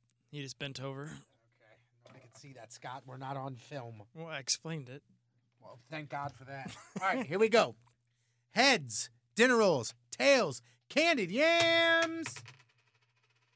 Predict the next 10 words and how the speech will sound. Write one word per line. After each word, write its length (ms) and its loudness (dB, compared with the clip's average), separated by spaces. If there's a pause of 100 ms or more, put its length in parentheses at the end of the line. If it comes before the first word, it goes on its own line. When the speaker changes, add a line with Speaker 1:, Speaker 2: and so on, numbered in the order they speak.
(760)
Speaker 2:
Dinner 220 2
rolls, 300 6
move 240 4
on. 280 0
Speaker 1:
Okay, 200 -6
this 240 4
is 120 6
so 240 8
rigged. 300 4 (200)
<laughs> 80 -4